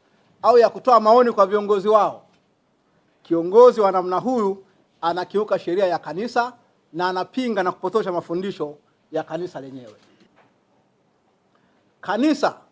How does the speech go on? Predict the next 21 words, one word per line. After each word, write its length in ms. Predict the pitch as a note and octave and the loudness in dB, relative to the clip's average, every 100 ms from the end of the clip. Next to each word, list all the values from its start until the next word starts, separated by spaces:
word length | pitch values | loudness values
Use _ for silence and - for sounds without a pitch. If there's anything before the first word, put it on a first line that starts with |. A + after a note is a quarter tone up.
| _ _ _ | _ _ _
kitheolojia, 720 | F#3 F#3 F#3 F#3+ F#3+ G#3+ D3+ _ _ _ _ _ _ _ _ _ _ _ _ _ | -10 -6 -4 -4 -4 -4 -4 _ _ _ _ _ _ _ _ _ _ _ _ _
ni 120 | D3+ F3 | -6 0
watu 300 | G#3+ G#3+ F#3 | 0 0 -2
wa 80 | |
Mungu. 380 | F#3 G3 E3+ B2+ _ _ _ _ _ _ _ _ _ _ _ _ _ _ _ _ _ | 0 -2 -4 -10 _ _ _ _ _ _ _ _ _ _ _ _ _ _ _ _ _
Kanisa, 480 | - G#3 D4+ - F3 | -8 -4 -2 -2 -6
kibiblia, 560 | - G3+ F#3 A#3 G#3+ - _ _ _ _ _ D#3+ | -6 -10 -4 2 0 0 _ _ _ _ _ -6
ni 140 | F3+ | -4
mwili 340 | G#3 B3+ B3 | -2 -2 0
wa 120 | A3+ G#3 | 0 0
Kristo. 540 | A3+ B3 - F3+ - _ _ _ _ _ _ _ _ _ _ _ _ _ _ _ _ _ | -4 -6 -4 -8 -8 _ _ _ _ _ _ _ _ _ _ _ _ _ _ _ _ _
Kwa 160 | F#3+ | -4
hiyo, 340 | G3 C4+ A3 - _ | 0 2 2 0 _
hakuna 460 | - G3+ D4+ B3+ C#4 | -6 -4 -2 0 0
mtu 240 | C#4 A#3 | 0 -4
mmoja 360 | A3 C#4 A3+ G#3 | 2 2 4 2
anayeweza 260 | A#3+ A#3 | 2 0
akasema 400 | G3+ F#3+ A3 G3 | 0 -4 -4 0
yeye 140 | A3 F#3+ | 0 0
ni 80 | |
kanisa. 400 | D#3+ D3+ E3 - | -6 -12 -14 -18